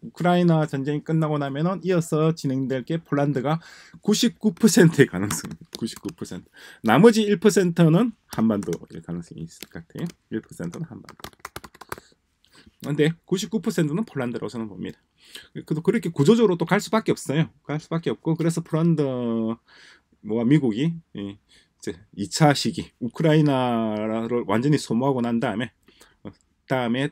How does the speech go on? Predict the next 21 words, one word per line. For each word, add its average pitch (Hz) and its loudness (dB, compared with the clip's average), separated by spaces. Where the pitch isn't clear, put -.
소모할 123 -2
소모품으로 110 -4
폴란드를 107 -8
찍은 120 -8
게 98 -6
아닌가라고 95 -10
저는 104 -12
생각을 131 -6
해요. 165 2
자, 175 -2
한 196 -4
가지 226 0
더, 190 0
어, 180 -4
식민지 233 2
세 147 2
가지 160 4
유형. 92 -2
요거 214 -2
뭐 185 -6
다 185 -2